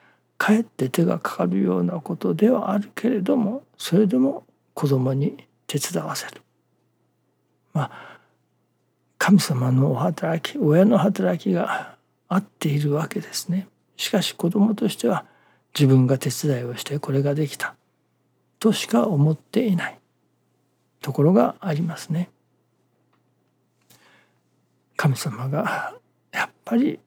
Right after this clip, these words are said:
裏でどういう中にあってでも、たとえ神様のお役に立ちたい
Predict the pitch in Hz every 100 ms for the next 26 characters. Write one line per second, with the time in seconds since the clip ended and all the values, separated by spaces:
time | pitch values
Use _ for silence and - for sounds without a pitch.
0 | _ _ _ _ _ _ _ - 147 147
1 | 135 - - _ _ _ _ - 175 180
2 | 170 185 175 165 - 208 214 202 - -
3 | 95 262 208 190 _ _ _ _ _ -
4 | - 208 214 208 226 208 196 170 175 180
5 | 185 214 220 233 208 214 - - - -